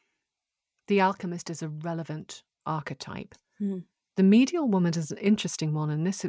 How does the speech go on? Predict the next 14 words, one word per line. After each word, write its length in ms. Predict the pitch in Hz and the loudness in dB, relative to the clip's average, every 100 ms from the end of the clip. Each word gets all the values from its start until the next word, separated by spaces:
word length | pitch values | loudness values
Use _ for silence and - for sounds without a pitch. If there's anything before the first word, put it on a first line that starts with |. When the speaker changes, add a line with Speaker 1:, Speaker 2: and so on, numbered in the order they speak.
| - | -4
Speaker 1:
this 260 | 202 208 | -4 -2
was 140 | 190 - | -4 -4
co-, 240 | - - | -6 -4
a 80 | 170 | -4
phrase 300 | - 190 180 | 0 0 0
that 80 | - | -2
was 100 | - | -6
coined 440 | - 294 320 247 - | -6 -2 2 2 2
by, 300 | 165 165 - - | -2 -2 -4 -6
uh, 160 | 180 170 - | -4 -4 -4
Toni 320 | - 196 180 | 0 2 2
Wolff, 500 | 170 208 151 - - _ - _ _ _ _ | 2 2 2 -4 -18 _ -20 _ _ _ _
who 180 | 208 190 | 4 4
was, 360 | 180 175 170 | 4 0 0